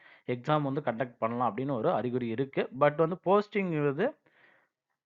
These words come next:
after எலெக்ஷன்ஸ்க்கு அப்புறமா நெக்ஸ்ட் கவர்மெண்ட் என்ன கவர்மெண்ட் வருதோ, அந்த கவர்மெண்ட் தான் வந்து பாத்தீங்கன்னா, இந்த டி ஆர் பி பி ஏ எக்ஸாமுக்கு உண்டான போஸ்டிங் வந்து ஃபில் பண்ணுவாங்க. But நோட்டிஃபிகேஷன் முன்னாடியே வந்துரும், எக்ஸாமும் கண்டக்ட் பண்ணிருவாங்க. ஓகேங்களா? So, இந்த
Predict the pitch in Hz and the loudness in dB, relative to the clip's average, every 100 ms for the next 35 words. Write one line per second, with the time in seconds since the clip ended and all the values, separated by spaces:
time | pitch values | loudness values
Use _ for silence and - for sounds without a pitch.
0 | _ 139 175 - 170 143 151 165 151 147 | _ 10 10 8 0 0 -2 -6 -6 -6
1 | 135 143 139 131 - 160 139 143 147 131 | -4 -6 -6 -8 -8 -6 -4 -4 -6 -6
2 | 127 139 120 127 127 123 120 185 135 139 | -6 -6 -6 -4 -2 -2 0 0 0 0
3 | 131 127 139 147 139 151 127 135 120 120 | 0 2 0 0 0 0 -2 -2 -4 -4
4 | 190 170 120 113 - 156 160 156 131 139 | -6 -4 -4 -4 -2 2 2 2 -2 0
5 | 143 120 131 120 120 120 117 - 131 - | 0 0 -4 -4 -6 -6 -6 -4 -4 -4
6 | 120 143 - 123 120 120 110 143 220 160 | -6 -6 -6 -8 -4 -4 -2 -4 2 2
7 | 147 165 185 180 170 - 180 139 139 147 | 4 0 0 0 -2 -2 -4 0 2 2
8 | 127 127 185 120 123 135 160 120 117 120 | 0 0 0 0 0 -2 -2 -4 -4 -6
9 | - 113 117 110 101 107 104 101 110 _ | -6 -6 -2 -2 -4 -12 -6 -2 -4 _
10 | - - _ _ _ - 175 165 190 | -20 -20 _ _ _ 2 4 4 2